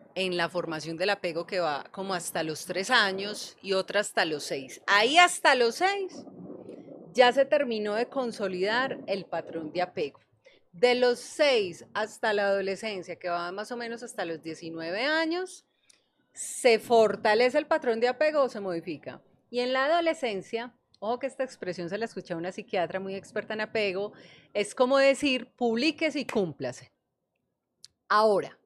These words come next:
eso es de la adolescencia en adelante de la adultez. Sin embargo, realmente pueden ser modificables a favor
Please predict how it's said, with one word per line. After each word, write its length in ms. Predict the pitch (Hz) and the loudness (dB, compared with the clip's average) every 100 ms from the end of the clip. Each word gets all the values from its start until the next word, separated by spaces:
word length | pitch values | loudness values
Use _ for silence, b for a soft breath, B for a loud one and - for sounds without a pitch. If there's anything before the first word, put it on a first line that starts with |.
| - | 0
eso 360 | 294 294 349 | 2 4 2
es 380 | 311 285 320 - | 4 2 0 -4
de 100 | 202 | -2
la 100 | 196 | 0
adolescencia 500 | 180 170 165 208 226 | 0 -2 -4 -8 -6
en 60 | 302 | -6
adelante 420 | 190 160 160 156 | -6 -8 -8 -6
de 80 | 180 | -6
la 80 | 190 | -4
adultez. 480 | 196 196 226 160 - b b | -4 -2 -2 -4 -8 b b
Sin 220 | - 311 | -4 0
embargo, 580 | 294 277 233 180 190 254 _ _ _ _ _ | 2 4 4 4 -2 -8 _ _ _ _ _
realmente 720 | 202 202 202 220 233 226 233 | 0 2 2 0 -2 -2 -2
pueden 360 | 233 240 226 226 | 0 0 0 -2
ser 300 | 233 202 - | 2 2 0
modificables 1300 | 208 196 190 185 180 190 - 262 277 302 349 381 - - _ | -6 -4 -2 -4 -6 -6 2 4 4 2 -2 -6 -12 -20 _
a 160 | 202 196 | 0 0
favor 580 | 202 190 208 175 143 | 0 2 2 2 -2